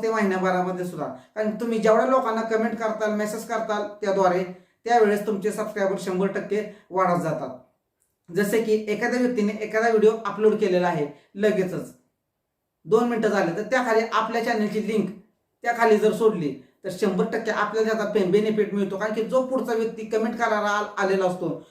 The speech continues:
त्या टायमिंगला तो अगोदर बाकीच्या कमेंट वाचतो आणि त्यानंतर तो ठरवतो की या व्हिडिओला कमेंट चांगली द्यायची का वाईट द्यायची. त्या पद्धतीने तो माणूस, ती व्यक्ती, तो माणूस त्या चॅनलला, त्या व्हिडिओला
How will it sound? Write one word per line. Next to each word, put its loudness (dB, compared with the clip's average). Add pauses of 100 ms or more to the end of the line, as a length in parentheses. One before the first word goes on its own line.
(140)
त्या -4
टायमिंगला 0
तो -2
अगोदर 2
बाकीच्या -2
कमेंट -2
वाचतो -2 (260)
आणि -6
त्यानंतर 2
तो 2
ठरवतो 2 (320)
की -8
या 2
व्हिडिओला 6
कमेंट -2
चांगली 0
द्यायची -6
का -4
वाईट 4
द्यायची. -4 (240)
त्या 0
पद्धतीने 0
तो 0 (100)
माणूस, 0
ती 0
व्यक्ती, -2
तो -4
माणूस 0 (260)
त्या -4
चॅनलला, 0 (720)
त्या 2
व्हिडिओला 4